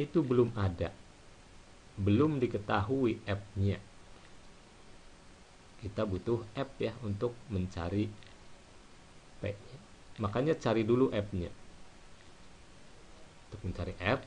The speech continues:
satu per F sama dengan satu per S ditambah satu per S aksen. Satu per F sama dengan satu per tiga puluh ditambah satu per lima belas.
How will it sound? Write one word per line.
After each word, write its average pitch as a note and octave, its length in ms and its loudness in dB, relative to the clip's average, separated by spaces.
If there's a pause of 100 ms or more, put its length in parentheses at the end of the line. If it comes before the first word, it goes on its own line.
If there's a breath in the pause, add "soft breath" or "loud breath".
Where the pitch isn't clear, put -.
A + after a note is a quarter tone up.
(160)
satu G#2+ 480 0
per - 160 2
F A#2 240 0
sama G2+ 320 2
dengan A2 320 0
satu G2+ 400 -2
per - 160 -2
S A#2+ 320 -2
ditambah G2 480 -2
satu F2+ 400 -6
per A2 240 -2 (160)
S G2+ 160 -8
aksen. F#2+ 460 -8 (2500)
Satu - 400 2
per A2 220 2
F G2 200 2 (300)
sama A2+ 380 2
dengan D3 260 2
satu A2 380 0
per G#2 240 4 (280)
tiga G2+ 240 2
puluh A#2+ 280 2
ditambah G2+ 520 0
satu F#2 400 -6
per G2+ 160 2
lima A2 240 2
belas. F#2+ 480 -2